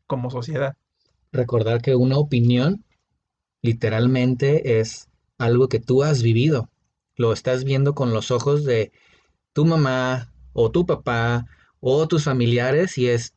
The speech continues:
Speaker 2: pues, realmente estás como declarando algo que a ti te pasa. Y no por eso significa que estés bien o que estás mal. A final de cuentas, como bien dices, la tolerancia se ha perdido.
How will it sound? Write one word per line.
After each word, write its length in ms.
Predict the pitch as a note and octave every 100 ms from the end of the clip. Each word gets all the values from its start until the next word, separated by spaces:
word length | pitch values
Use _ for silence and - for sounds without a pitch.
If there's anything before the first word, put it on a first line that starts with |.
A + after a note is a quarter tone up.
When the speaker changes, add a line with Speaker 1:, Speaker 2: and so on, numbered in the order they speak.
| -
Speaker 2:
pues, 120 | A#2
realmente 400 | B2 C#3+ D3 D3+
estás 280 | D3+ D3 -
como 540 | E3+ D#3+ B2+ A#2 G#2 - - -
declarando 920 | A#2 - A#2+ A#2 A#2+ C#3 D#3+ F3 - -
algo 520 | B2 C#3 C#3+ E3 - _ _ _ _ _
que 80 | A#2+
a 80 | A2+
ti 100 | A#2+
te 120 | A2+
pasa. 480 | - C3 D3 A#2 - _ _ -
Y 100 | C3
no 140 | C3
por 140 | C3 C#3+
eso 80 | C#3
significa 340 | C#3 A#2+ C#3
que 80 | C3
estés 280 | A#2 C3+ B2+
bien 220 | C#3+ B2+
o 80 | A#2
que 80 |
estás 320 | A2 A2 G2+ A2
mal. 420 | A2 C#3+ D3+ - _ _ _ _ _ _ _ _ _ _ -
A 100 | A#2
final 320 | A#2 A#2+ B2+
de 100 | C#3+
cuentas, 500 | D3 D3 D3 D#3 D3 - _
como 200 | - A#2+
bien 220 | A#2+ C3+ C#3+
dices, 320 | D3 D3+ D3+
la 140 | A#2+
tolerancia 520 | A#2 A#2 A2+ A#2+ A#2+
se 120 | C#3+ C3
ha 80 |
perdido. 560 | - C3+ A#2+ A#2 C3 G3